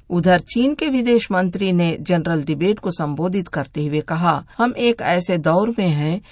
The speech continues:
जो चुनौतियों से भरा हुआ है। कोविड नाइनटीन बारंबार अपना सिर उठा रहा है।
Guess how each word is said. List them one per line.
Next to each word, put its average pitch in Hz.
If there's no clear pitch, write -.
जो 220
चुनौतियों 196
से 190
भरा 147
हुआ 147
है। 139
कोविड 240
नाइनटीन 175
बारंबार 160
अपना 151
सिर 208
उठा 147
रहा 143
है। 143